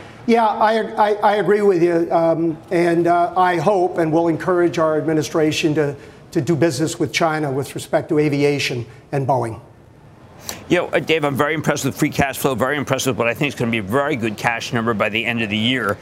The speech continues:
Speaker 2: People have always been worried that, well, a secondary, you know, you, that a big offering is in the midst. But right now, with the momentum you have, with the possibility the F A A is gonna make some approvals, it'll be very exciting. It looks like to me that you got clear sailing, at least for the next four quarters. Is that fair?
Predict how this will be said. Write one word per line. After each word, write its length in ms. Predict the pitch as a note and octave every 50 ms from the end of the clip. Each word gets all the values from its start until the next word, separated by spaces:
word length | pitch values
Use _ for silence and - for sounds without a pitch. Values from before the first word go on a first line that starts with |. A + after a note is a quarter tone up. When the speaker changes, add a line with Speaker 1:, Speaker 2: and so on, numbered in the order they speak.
| - - - - - -
Speaker 2:
People 220 | A#3 A#3 C4+ D#4+
have 80 | F#3 E3
always 240 | D#3 D3+ D3 C#3
been 180 | - - B2+ B2
worried 320 | B2+ B2 B2 B2+ A#2+ A2 G#2
that, 220 | A#2 A2 G2+ -
well, 280 | B2+ B2+ A#2 A2+ A2+ A2 -
a 140 | - C#3 C3
secondary, 720 | A2 - - F3+ E3 - D#3+ D3+ C3+ A#2+ A2+ A2 G#2+ A2 C3+
you 80 | C#3+
know, 200 | B2+ B2 B2 A2 -
you, 140 | D3+ D#3
that 240 | - - C3+ E3 D#3
a 60 | D3+
big 200 | B2 - F3+ D#3+ C#3+
offering 420 | C#3+ B2 A#2 G#2+ - - A2+ G#2+
is 160 | G#2 F#2+ -
in 160 | C3 A#2 G#2 G#2
the 60 | G2+
midst. 360 | G#2 A2+ B2 A2+ G#2+ - -
But 140 | C3+ B2 - - - - - - - -
right 180 | F3 C4+ D4+
now, 180 | B3+ G#3+ F#3 D#3+
with 140 | D3+ C3 -
the 40 |
momentum 400 | B2+ C3 B2+ C3 C#3+ E3 F3 F3
you 80 | E3+ E3
have, 340 | D3+ D#3+ D3+ D#3 D#3 D3 C#3
with 100 | D#3+ -
the 40 | -
possibility 580 | - - - C3+ D3 - - C#3+ D3+ C#3+ A#2+
the 80 | A#2 B2
F 160 | B2+ - -
A 240 | C3 C3 C3 C3 C3+
A 20 | C3+
is 100 | B2 -
gonna 340 | B2+ A#2+ A2+ G#2 G#2 G#2+ -
make 180 | C3 D3 B2 -
some 160 | - B2 A#2
approvals, 420 | A2+ G#2+ - D#3 D#3 C#3+ D#3 -
it'll 80 | - F#2
be 60 | A2
very 220 | A2 A#2 C3 B2+ A#2+
exciting. 460 | G#2+ - - C#3+ C3 C3 B2 A#2+ A#2 - - - - - - -
It 120 | - G3+ G3
looks 200 | F4 - - -
like 160 | C#4+ G3 -
to 100 | - F#3+
me 120 | F#3 F#3
that 80 | E3 D#3
you 100 | C3 C#3
got 180 | B2 B2+ B2+ -
clear 220 | - E3 D3+ D3
sailing, 400 | - - - C#3+ C3+ C3 A#2 G#2
at 100 | A2+ -
least 200 | E3+ G3 F3+ -
for 100 | - D#3
the 100 | C#3 C3+
next 260 | B2 A2+ - - -
four 320 | - - - C#3+ C#3+ A#2+ G#2
quarters. 520 | - - C#3+ C#3+ C3+ G#2 G#2 G#2 - -
Is 60 | B2 C#3
that 140 | F3 G3
fair? 260 | - - A#3 B3+ G#3